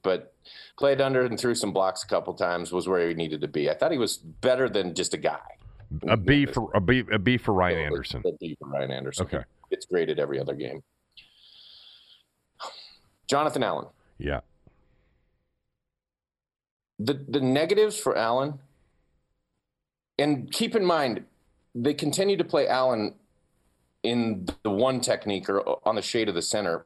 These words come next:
Speaker 1: more times than not. There were a couple times where they changed their under front, and I think it was just because Dallas shifted their front where Deron Payne would play over the center. Not much, though. Um,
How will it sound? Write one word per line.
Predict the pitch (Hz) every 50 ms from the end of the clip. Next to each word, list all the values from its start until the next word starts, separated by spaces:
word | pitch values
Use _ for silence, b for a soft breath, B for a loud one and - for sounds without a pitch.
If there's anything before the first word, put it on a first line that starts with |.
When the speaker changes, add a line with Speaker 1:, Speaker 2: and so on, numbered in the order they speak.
| - _ -
Speaker 1:
more | 110 117 120 117
times | 123 101 98 87 -
than | 92 87 87
not. | 87 82 73 - -
There | 120 143
were | 156 143
a | 139
couple | 139 - - - - - 180 175 175 - 165 127
times | - - 139 123 123 117 - 110
where | 104 98
they | 95 87
changed | - - - 104 104 101 95 - -
their | 92 90 - -
under | 87 95 90 87
front, | - - - 92 92 87 82 - - _ _ _ _
and | 85 95
I | 92 87
think | - 107 101 92
it | 101 104
was | - 90 - -
just | - 95 - - -
because | - 80 69
Dallas | - 87 85 82 80 78 -
shifted | - 98 95 - - 87 78
their | 80 82 80
front | - - 85 90 - - - _ _ _
where | 87 92 87 82 - - - _ _ _ _ _ _ _ _ _ _ -
Deron | - 101 98 95 90 -
Payne | - - 92 95 98
would | 98 95 92
play | - - 95 95 98 98 - - _ _
over | 90 92 90
the | 87
center. | - - 95 101 101 101
Not | 95 120 127 - 76
much, | 90 - - - - -
though. | - - - - B B B B B B B B B B B B _
Um, | 107 110 107 104 101 95 92